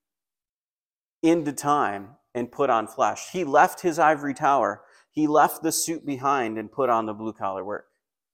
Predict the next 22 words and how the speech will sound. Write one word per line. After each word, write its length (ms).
He 80
stepped 480
in, 400
and 140
who's 280
he 100
rubbing 320
elbows 360
with? 220
The 60
fishermen, 720
the 60
tax 380
collectors. 920
And 160
who 300
hates 380
him? 320
The 140
elite, 420
the 100
establishment, 880